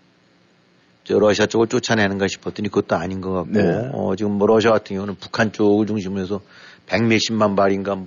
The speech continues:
Speaker 1: 포탄 탄약받아갖고 지금 펑펑 쏴대고 있다고 하고
Speaker 2: 네.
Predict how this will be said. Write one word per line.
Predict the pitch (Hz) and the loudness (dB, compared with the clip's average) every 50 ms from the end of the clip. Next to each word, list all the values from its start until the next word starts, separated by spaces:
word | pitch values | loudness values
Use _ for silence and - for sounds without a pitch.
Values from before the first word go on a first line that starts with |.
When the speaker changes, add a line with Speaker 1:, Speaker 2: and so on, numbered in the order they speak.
| 90 | -8
Speaker 1:
포탄 | - - 98 - - 101 101 90 85 80 - _ _ _ _ _ _ _ | -8 -8 -8 -6 -4 -4 -4 -4 -6 -12 -16 _ _ _ _ _ _ _
탄약받아갖고 | - - 120 110 110 - - 101 98 - 95 90 90 87 - - 92 | -8 -4 -2 -2 -2 -2 -2 -2 0 2 2 2 2 0 -2 -8 -10
지금 | 87 90 95 90 85 _ _ _ _ | -8 -8 -10 -12 -14 _ _ _ _
펑펑 | - - 120 113 - - 120 110 | -10 -8 -8 -8 -4 -4 -4 -2
쏴대고 | - - 110 110 95 101 98 98 | 0 2 2 2 2 2 0 0
있다고 | 92 - - 92 92 90 90 | -2 -4 -8 -10 -10 -10 -12
하고 | - - 87 82 - - 82 80 - | -12 -14 -18 -16 -14 -16 -16 -4 -2
Speaker 2:
네. | 113 104 90 78 71 | -2 -2 0 -2 -6